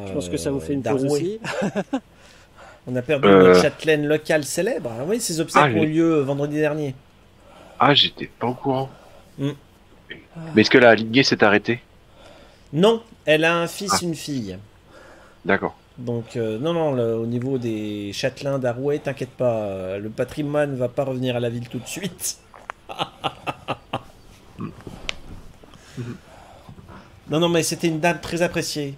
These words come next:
Speaker 2: Paraît que c'est, je la connais pas, hein, mais il paraît que c'est, localement, c'est une dame qui est réputée, qui est très gentille, qui est bien. Donc, euh...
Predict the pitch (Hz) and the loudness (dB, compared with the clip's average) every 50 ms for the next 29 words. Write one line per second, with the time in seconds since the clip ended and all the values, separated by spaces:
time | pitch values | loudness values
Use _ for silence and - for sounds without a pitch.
0 | - _ 143 139 147 147 - 147 147 135 175 185 180 220 226 214 214 214 202 175 | -6 _ -2 -2 -2 -2 -6 -8 -4 0 0 2 2 2 0 0 4 4 4 4
1 | 156 147 147 151 147 135 123 147 147 156 151 - - - 160 151 139 139 135 131 | 4 0 -2 -4 -6 -4 -2 0 0 0 -2 -4 -8 -6 -4 -4 -2 -2 -2 -2
2 | 131 131 143 139 131 170 165 170 185 190 180 - - 151 139 131 135 151 156 156 | -4 -4 -6 -4 -4 -4 -4 -2 -4 -4 -4 -6 -6 -6 -6 -2 0 0 0 0
3 | 143 - 143 127 123 - 143 135 165 170 165 - 131 123 - - 160 156 143 147 | -4 -6 -8 -8 -8 -10 -10 -10 -10 -10 -10 -10 -14 -14 -8 -6 -6 -6 -6 -8
4 | 139 131 - 165 165 165 - 131 117 117 127 139 151 156 156 - - - - - | -10 -10 -12 -12 -12 -10 -10 -10 -8 -6 -6 -8 -8 -10 -14 -20 -20 -12 -10 -10
5 | - - - _ _ _ _ _ _ _ _ _ _ _ _ _ - - _ _ | -10 -10 -16 _ _ _ _ _ _ _ _ _ _ _ _ _ -20 -20 _ _
6 | _ _ _ 117 110 110 110 107 - - 104 98 92 92 | _ _ _ -14 -12 -12 -12 -14 -14 -14 -14 -14 -12 -12